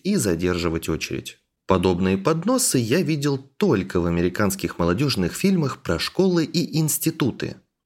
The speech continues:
разделённые на несколько секций для разных блюд, чтобы не требовались тарелки. Да и пункт раздачи выглядит похоже, ну или как в столовой. Стоя в хвосте очереди, я оглядел зал.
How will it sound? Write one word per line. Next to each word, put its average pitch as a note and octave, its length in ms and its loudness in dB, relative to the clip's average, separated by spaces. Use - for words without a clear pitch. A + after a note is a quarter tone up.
разделённые G#2+ 600 2
на F#2+ 120 2
несколько G#2 480 0
секций - 460 0
для E2 200 2
разных A#2 400 2
блюд, E2 640 -2
чтобы F2+ 380 0
не D#2+ 100 0
требовались E3 580 0
тарелки. G#2 760 -2
Да G2 140 0
и E2+ 120 2
пункт G#3 480 -2
раздачи F3+ 760 0
выглядит D#3+ 680 0
похоже, F2+ 760 0
ну E3 480 0
или E3+ 260 2
как G#2 280 -2
в - 80 -8
столовой. D#2+ 640 -2
Стоя E2+ 540 2
в - 80 -10
хвосте F#2 480 0
очереди, G2 600 0
я E2 300 0
оглядел G2+ 640 0
зал. E2 500 0